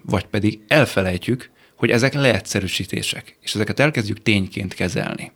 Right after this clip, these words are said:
És ebből következően nem tudunk átlátni komplex rendszereket, arra nem tudunk megfelelően komplex válaszokat adni.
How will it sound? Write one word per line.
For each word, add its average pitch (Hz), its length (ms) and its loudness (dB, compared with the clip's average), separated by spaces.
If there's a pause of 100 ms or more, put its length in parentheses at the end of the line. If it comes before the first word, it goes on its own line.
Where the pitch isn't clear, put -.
(260)
És - 160 -18
ebből 139 300 6
következően 117 640 2
nem 156 140 2
tudunk 107 300 0
átlátni 101 500 0
komplex 92 460 -2
rendszereket, 101 580 -2
arra 110 120 -2
nem 131 180 4
tudunk 101 300 0
megfelelően 95 560 0
komplex - 400 -4
válaszokat 58 580 -2
adni. 110 340 0